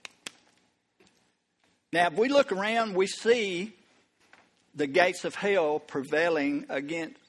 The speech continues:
some church, and even sometimes against us personally. We're, we are the church. But the church that ha-, now, I'm not giving the devil glory. Listen, the church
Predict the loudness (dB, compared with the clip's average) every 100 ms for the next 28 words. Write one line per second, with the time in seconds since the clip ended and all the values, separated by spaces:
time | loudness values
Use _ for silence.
0 | -20 -12 -8 -6 -6 -4 -4 -4 -10 -18
1 | _ _ _ _ _ _ _ -6 -2 0
2 | -2 -8 -4 -4 -2 -4 -4 -6 -8 -10
3 | -6 -6 -6 -10 -20 -20 -20 -20 _ _
4 | -2 -2 -2 -6 -4 -2 -4 -8 -10 -12
5 | -20 _ _ _ _ -6 -4 -2 2 4
6 | 4 4 0 -6 -2 -4 -4 -14 -18 -20
7 | _ _ _ _ _ _ _ _ -20 -20
8 | -20 -20 2 4 6 2 2 2 4 4
9 | 2 -4 -4 0 2 0 -2 -2 -2 0
10 | 0 2 0 0 0 0 0 -4 -2 2
11 | 2 2 0 4 4 4 2 0 0 -8
12 | -8 -6 2 4 4 0 -6